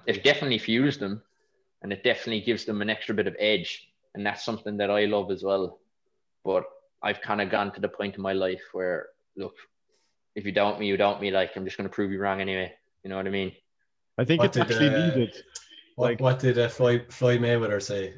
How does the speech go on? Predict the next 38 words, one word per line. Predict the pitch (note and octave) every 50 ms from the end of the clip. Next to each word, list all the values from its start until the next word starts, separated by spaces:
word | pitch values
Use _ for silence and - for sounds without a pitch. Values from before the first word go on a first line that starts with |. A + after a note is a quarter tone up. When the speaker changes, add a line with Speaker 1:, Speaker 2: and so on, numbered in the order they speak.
| -
Speaker 3:
Uh, | - G2+ G2 G2 G2 F#2+ F#2 -
"Elephants | A2+ A2+ A#2 A2+ - A2+ A2 A2 -
don't | A#2 A2+ - -
beef | A2+ A2 - -
with | - G2+
ants." | G#2+ G#2+ G2 E2+ - - - - _ _ _ _ _ _ _ _ _ _ _ _ _ _ _ _ _ _ _ -
Speaker 1:
Exactly, | F#2 F2 G2 F#2 - - - F#2+ F2 D2+ - - _ _ -
exactly. | F2+ F2 F#2+ F#2 - - -
Speaker 2:
But | - D3 - - -
I | E3 F#3
think | F3 G#3 G#3 F#3
it's | - - E3+
Speaker 1:
Respect |
that | F#3 -
Speaker 2:
needed, | - -
Speaker 1:
quote. | G#2+ G2+ F#2 -
Speaker 2:
though. | B2 A#2
Like, | A2+ A2 G#2+ -
if, | B2 B2+ - - -
if | C3 C3 C3
nobody's | C#3+ D#3 E3 C#3+ C#3+ D3 C#3 B2
doubting | A#2+ C3+ C#3 D3+ C#3 F#2 A#2+ B2
you | B2 B2
and | A#2+ A2+ -
stuff, | - - B2 A2+ - _ _
then | - A#2 A2+ A2+
there | A2 A2 A#2
is | B2 B2 A2+
no | A#2 B2 A#2+ A#2+ A2 - -
kind | B2+ A#2+ A#2
of, | A2 G#2 F#2+
like, | G#2+ A2 G2+ - -
urge | B2 B2 A#2+ A#2 G2+ - -
to | - - G#2+
do | G2 A#2+ B2 B2+
something | B2 - A2+ A2 A2+ - - G2 G2+
and | G2 F#2+ -
stuff. | _ _ G2 G2